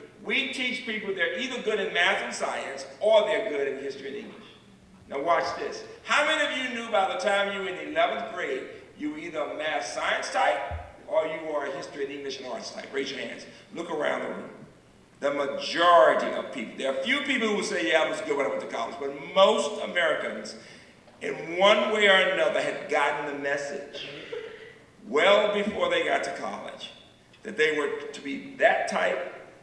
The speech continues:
or that type, as opposed to thinking, "I may like this type more, but I could do either." And here, and here is the challenge. I would argue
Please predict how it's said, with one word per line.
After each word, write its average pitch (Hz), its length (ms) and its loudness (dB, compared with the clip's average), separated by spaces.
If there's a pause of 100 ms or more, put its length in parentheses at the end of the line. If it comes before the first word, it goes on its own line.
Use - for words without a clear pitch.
(280)
or 127 200 -4
that 113 260 -2
type, - 200 -12 (760)
as 139 160 -2
opposed 202 460 0
to 180 80 -8
thinking, 170 480 -6 (800)
"I 180 240 2
may 185 380 0
like 208 480 4
this 185 200 -4
type 123 360 -2
more, 104 320 -6 (200)
but 143 140 -2
I - 120 0
could - 220 -6
do 214 100 -12 (120)
either." 247 260 -10 (1400)
And 120 120 -6
here, 202 340 2
and 160 160 2
here 220 200 0
is 190 180 2
the - 80 -4
challenge. 143 460 0 (600)
I 214 360 4
would 214 160 -2
argue 185 560 0